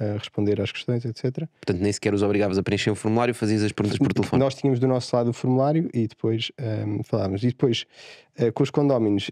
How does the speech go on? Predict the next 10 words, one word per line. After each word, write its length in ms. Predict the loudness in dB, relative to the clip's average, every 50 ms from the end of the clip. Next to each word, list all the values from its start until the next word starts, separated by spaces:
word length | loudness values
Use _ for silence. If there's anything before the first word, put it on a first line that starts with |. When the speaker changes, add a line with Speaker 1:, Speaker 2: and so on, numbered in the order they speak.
| _ -2
Speaker 1:
era 200 | 0 2 2 4
menos 540 | 4 4 4 4 2 2 0 0 -2 -4 -8 -6
estruturado, 720 | -6 -6 -4 -4 -4 -4 -2 0 2 2 2 2 0 -4 _
portanto 420 | -14 -8 -4 -4 -4 -4 -4 -2
eu 180 | -2 -2 -2 0 0
lembro-me 380 | 2 2 2 2 2 0 0
de 100 | -2 -2
passar 560 | -2 -2 -2 0 0 0 2 2 2 0 -2 -4 _ _ _ _ -4
duas 320 | 0 2 4 4 4 4
horas 440 | 4 4 2 2 0 0 -2 -4